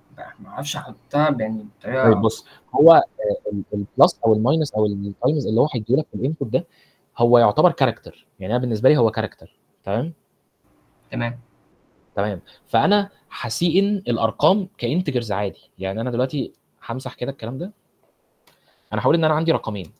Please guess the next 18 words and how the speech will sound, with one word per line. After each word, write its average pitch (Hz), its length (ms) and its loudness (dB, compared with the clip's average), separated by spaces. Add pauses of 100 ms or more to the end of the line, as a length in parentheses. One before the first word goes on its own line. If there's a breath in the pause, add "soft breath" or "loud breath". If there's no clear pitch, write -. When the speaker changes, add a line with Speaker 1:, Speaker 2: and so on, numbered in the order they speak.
Speaker 2:
إكس 131 200 -6
وواي، 98 300 0 (1300)
ماشي؟ 226 260 -4 (340 soft breath)
وفي 117 180 0
character - 580 0 (320)
إس 160 220 -2
مثلًا، 208 360 -4 (760)
ده 127 60 0
المفروض 151 380 -2
هاخده 131 260 -4
برضه. 98 240 -6 (520 soft breath)
طيب، 90 220 -2 (680)
فإيه، 156 320 4
إيه 208 120 4
ترتيب 180 380 2
الانبوت 143 380 0
اللي 117 120 0
أنا 135 80 -2